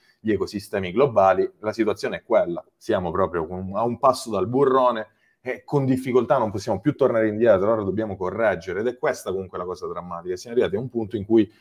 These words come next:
bisogna correggere, non è più un'azione preventiva, è un'azione correttiva, le azioni correttive gli esseri umani non è che sono veramente bravissimi a fare questo. Comunque,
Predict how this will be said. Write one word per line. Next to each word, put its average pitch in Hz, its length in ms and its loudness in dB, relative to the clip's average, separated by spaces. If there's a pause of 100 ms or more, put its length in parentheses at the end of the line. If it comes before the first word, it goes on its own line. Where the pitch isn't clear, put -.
(180)
bisogna 107 360 0
correggere, 95 480 4
non 87 100 -4
è 82 60 -10
più 127 160 2
un'azione 95 340 -4
preventiva, 87 720 -4 (220)
è 95 80 -8
un'azione 92 880 -4
correttiva, 107 600 0
le 82 80 -2
azioni 104 240 -8
correttive 95 540 0 (320)
gli 92 40 0
esseri 92 260 -2
umani 107 240 -2
non 87 140 -4
è 104 40 -4
che 127 60 0
sono 117 280 -4
veramente 87 440 -2
bravissimi 85 680 -8
a - 60 -20
fare - 200 -14
questo. 208 280 2
Comunque, 143 540 8